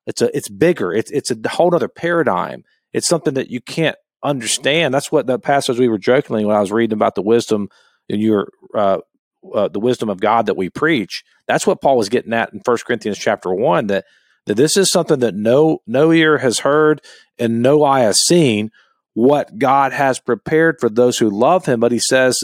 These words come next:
that he has revealed this to us through the Spirit and continues to reveal it to us. So I always thought about it like that C S Lewis quote where he says something to the effect of, "We go on, uh, fooling about with sex and drink," and I'm probably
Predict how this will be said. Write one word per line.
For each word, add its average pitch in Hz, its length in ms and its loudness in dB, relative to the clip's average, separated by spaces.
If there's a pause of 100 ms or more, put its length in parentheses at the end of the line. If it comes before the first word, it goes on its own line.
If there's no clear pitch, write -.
that 113 220 -2
he 135 280 -2
has 120 220 0
revealed 117 680 0
this 110 420 0
to 110 220 -2
us 107 260 -2 (500)
through 127 120 2
the 104 100 -4
Spirit 175 480 -2 (240)
and 120 160 -8
continues 156 480 0
to - 80 -8
reveal 107 280 0
it - 80 -6
to 90 120 -6
us. 85 100 -8 (500)
So - 160 -4 (100)
I 131 80 2
always 196 340 2
thought 139 240 2
about 117 240 2
it - 80 0
like 107 220 -2
that 107 240 -2 (100)
C 143 240 0
S 120 200 0
Lewis 127 280 0
quote 110 400 0
where 110 180 -4
he 107 80 -4
says 101 640 0 (600)
something 165 360 -2
to 113 60 -6
the 110 100 0
effect 107 400 -2
of, 104 160 -2
"We 110 100 0
go 139 320 2
on, 123 460 2 (880)
uh, 104 300 2
fooling 151 380 0
about 117 340 2
with - 140 -8
sex - 500 -2
and 107 120 -4
drink," 101 400 -4
and 98 80 -4
I'm 104 120 -2
probably 95 300 -2